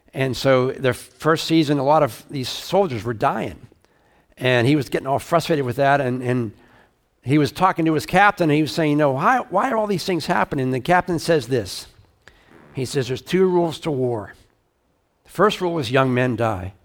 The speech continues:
The second rule is doctors can't change rule one." You know, I thought about that, and that, that applies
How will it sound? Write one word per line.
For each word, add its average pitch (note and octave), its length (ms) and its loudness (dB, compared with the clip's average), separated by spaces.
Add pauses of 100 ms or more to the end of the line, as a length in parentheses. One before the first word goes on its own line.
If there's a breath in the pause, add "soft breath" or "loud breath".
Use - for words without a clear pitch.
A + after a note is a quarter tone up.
(760)
The - 60 -18
second G3 340 0
rule C#3+ 220 -2
is A2+ 80 -6
doctors D3+ 500 0
can't D3 300 -4
change A2+ 560 -4 (360)
rule A2+ 240 -2
one." G#2+ 300 -6 (1400 soft breath)
You E3+ 80 -4
know, F3+ 80 6
I F#3 60 2
thought C4 180 4
about F#3 240 4
that, F3 180 4
and F3+ 140 4
that, A3 260 0
that F#3 140 0
applies G#3 600 0